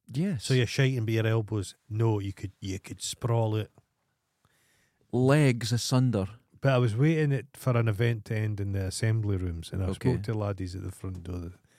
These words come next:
Speaker 2: security guys, not nice. And I says, "I'm needing to, I think I'll go, maybe go for a pint for a wee half hour."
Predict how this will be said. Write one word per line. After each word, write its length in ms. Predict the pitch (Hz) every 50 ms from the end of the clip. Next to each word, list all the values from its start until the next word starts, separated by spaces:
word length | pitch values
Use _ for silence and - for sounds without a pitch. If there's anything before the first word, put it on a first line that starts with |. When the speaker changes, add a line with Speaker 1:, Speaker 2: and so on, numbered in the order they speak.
| _ _ _
Speaker 2:
security 360 | - _ - 107 95 87 87
guys, 300 | 87 - 87 92 - -
not 140 | 98 95 92
nice. 240 | 92 92 90 - _ _ _ _ _ _ _ _ _
And 80 | - 110
I 60 | 110
says, 240 | 101 - - 110 101
"I'm 180 | 110 110 120 117
needing 220 | 131 139 151 143
to, 80 | - - - - - -
I 80 | - 117
think 140 | 123 147 143
I'll 100 | 120 113
go, 120 | 95 98
maybe 280 | 107 107 107 104 95 98
go 140 | 92 98 92
for 160 | - - -
a 40 | 90
pint 360 | - - - 98 98 101 - _ _ _ _ _ _ _ _ -
for 160 | - - 87
a 60 | 90
wee 120 | 92 95
half 320 | 90 - 92 90 92 - -
hour." 240 | - 87 90 87 92